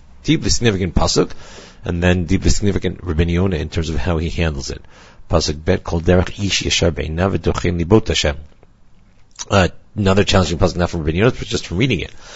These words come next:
All the ways of a man seem right to him, but the Lord probes the mind. Kol derech ish yashar be'einav. Meaning we have strong tendencies, all of us,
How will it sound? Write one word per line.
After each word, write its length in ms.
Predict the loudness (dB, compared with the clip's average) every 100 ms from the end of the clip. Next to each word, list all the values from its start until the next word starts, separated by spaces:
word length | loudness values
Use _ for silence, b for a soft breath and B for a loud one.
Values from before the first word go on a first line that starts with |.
| B B B
All 200 | 6 8
the 100 | 8
ways 260 | 8 8 6
of 80 | 4
a 60 |
man 260 | 4 2 0
seem 300 | -2 -2 0
right 380 | 0 -2 -4 -4
to 120 | -2
him, 380 | 0 -2 -2 -2
but 100 | 0
the 120 | 0
Lord 380 | 2 2 0 -2
probes 360 | -4 -4 -4
the 80 | -4
mind. 240 | -2 -4 -4
Kol 120 | -2
derech 260 | -2 -2
ish 280 | -2 -2 -2
yashar 340 | -2 0 0 0
be'einav. 960 | 0 -2 -4 -6 -12 -16 -16 -18 -4
Meaning 240 | 2 4 6
we 100 | 6
have 260 | 6 2
strong 460 | 0 2 2 2 2
tendencies, 460 | 2 2 2 6
all 200 | 8 8
of 100 | 6
us, 240 | 2 -4